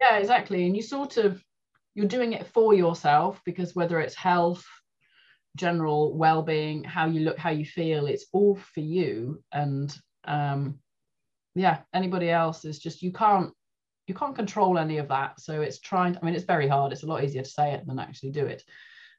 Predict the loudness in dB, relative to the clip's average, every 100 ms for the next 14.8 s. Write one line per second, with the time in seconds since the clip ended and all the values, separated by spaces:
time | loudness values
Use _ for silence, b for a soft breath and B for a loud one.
0 | _ 0 2 2 0 -4 0 4 4 2
1 | -2 -2 -4 -6 b b _ _ -2 0
2 | -2 -4 -2 0 0 -4 _ _ _ _
3 | _ _ _ 0 4 4 4 2 0 0
4 | -2 -2 -2 -4 -6 -4 0 0 0 -2
5 | -2 -4 0 2 2 0 -4 -4 -2 -4
6 | -4 -4 2 4 4 0 -2 -2 -4 -6
7 | _ -8 -4 0 0 -2 -2 0 0 0
8 | -2 -6 -10 -6 -2 -2 -4 -6 -8 -12
9 | -6 -4 -2 -4 0 -2 -2 -6 0 0
10 | 0 -2 -4 -6 -6 -8 -10 -6 -6 -6
11 | -8 -8 -6 -4 -4 -2 -4 -4 -8 -4
12 | -4 -4 -6 -8 -8 -6 -6 -6 -10 -8
13 | -6 -6 -6 b b b b b b b
14 | _ _ -6 -2 -2 -2 -4 -8